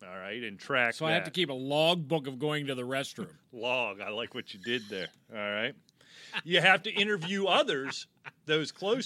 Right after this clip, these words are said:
Speaker 2: Who
Speaker 1: to
Speaker 2: the
Speaker 1: you,
Speaker 2: hell you gotta talk to about
Speaker 1: <laughs> about
Speaker 2: bathroom
Speaker 1: their
Speaker 2: habits?
Speaker 1: diet and bathroom habits. Of course, you have to
Speaker 2: <laughs> Okay, I tell you what.
Speaker 1: <laughs> You don't even know what the requirements
Speaker 2: I'm go-,
Speaker 1: are
Speaker 2: I'm
Speaker 1: yet.
Speaker 2: gonna
Speaker 1: You're
Speaker 2: practice the
Speaker 1: dismissing it.
Speaker 2: first function.
Speaker 1: <laughs> All right.
Speaker 2: Rick,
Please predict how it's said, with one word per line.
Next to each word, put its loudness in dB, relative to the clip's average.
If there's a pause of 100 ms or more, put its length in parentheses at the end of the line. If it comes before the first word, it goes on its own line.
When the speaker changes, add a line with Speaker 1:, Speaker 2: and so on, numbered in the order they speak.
Speaker 2:
Who 4
Speaker 1:
to 2
Speaker 2:
the 8
Speaker 1:
you, 8
Speaker 2:
hell 10
you 4
gotta 4
talk 4
to 4
about 2
Speaker 1:
<laughs> -10
about -2
Speaker 2:
bathroom 12
Speaker 1:
their 12
Speaker 2:
habits? 10
Speaker 1:
diet 10
and -8
bathroom 2
habits. -8 (680)
Of -2
course, 0
you -4
have 4
to -6 (100)
Speaker 2:
<laughs> -4
Okay, 8
I 6
tell 6
you 10
what. 0 (320)
Speaker 1:
<laughs> -4
You 4
don't 12
even 8
know 12
what 6
the 4
requirements 12
Speaker 2:
I'm 6
go-, 8
Speaker 1:
are 12
Speaker 2:
I'm 12
Speaker 1:
yet. 12
Speaker 2:
gonna 8
Speaker 1:
You're 4
Speaker 2:
practice 12
the 4 (180)
Speaker 1:
dismissing 2
it. 2
Speaker 2:
first 4
function. 2
Speaker 1:
<laughs> -4
All 6
right. -8 (680)
Speaker 2:
Rick, 6